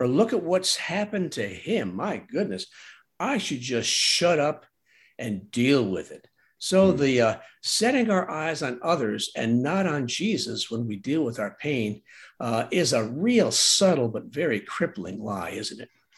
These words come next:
Speaker 2: Very deceitful, very self-deceitful. And again, it's another means of self-protection.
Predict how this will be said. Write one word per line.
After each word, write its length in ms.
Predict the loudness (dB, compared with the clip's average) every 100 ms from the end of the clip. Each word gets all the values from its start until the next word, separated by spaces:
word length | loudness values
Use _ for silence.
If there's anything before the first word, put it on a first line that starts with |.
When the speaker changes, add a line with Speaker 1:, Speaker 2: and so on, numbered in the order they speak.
| -20 -20
Speaker 2:
Very 440 | -10 0 2 2 0
deceitful, 1000 | -2 -4 -2 0 -2 -4 -14 -18 -18 _
very 240 | -4 -2 0
self-deceitful. 1400 | 0 2 2 2 -2 -14 -8 -4 -4 -4 -8 -18 -20 -18 -14 -14 -6
And 140 | 0 0
again, 480 | 2 4 6 6 4
it's 180 | 2
another 580 | 2 4 4 4 2 0
means 420 | -2 -2 -2 -2 -4
of 100 | -2
self-protection. 1000 | -2 -2 -6 _ -6 -2 -2 -2 -8